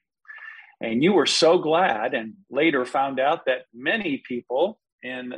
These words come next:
that gathering had a very similar question. Today, we're gonna look at a question that, uh, we may not always verbalize, uh, to others and, uh, may not even be comfortable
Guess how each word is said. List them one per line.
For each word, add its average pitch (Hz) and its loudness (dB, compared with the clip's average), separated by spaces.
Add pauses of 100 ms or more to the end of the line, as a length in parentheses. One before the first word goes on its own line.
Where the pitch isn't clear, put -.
that 120 -2
gathering 123 0 (400)
had 120 0
a 113 -2
very 123 2
similar 110 -2
question. - -8 (1200)
Today, 170 4
we're 165 6
gonna 160 0
look 156 -2
at 127 0
a 120 -6
question 151 -2
that, 127 -8
uh, 131 2 (280)
we 175 -4
may 175 -2
not 147 -2
always 131 -2
verbalize, 120 -2
uh, 120 -6
to 120 -6
others 143 0
and, 123 -4
uh, 120 2
may 123 -10
not 127 -2
even 123 -2
be 117 -4
comfortable 127 0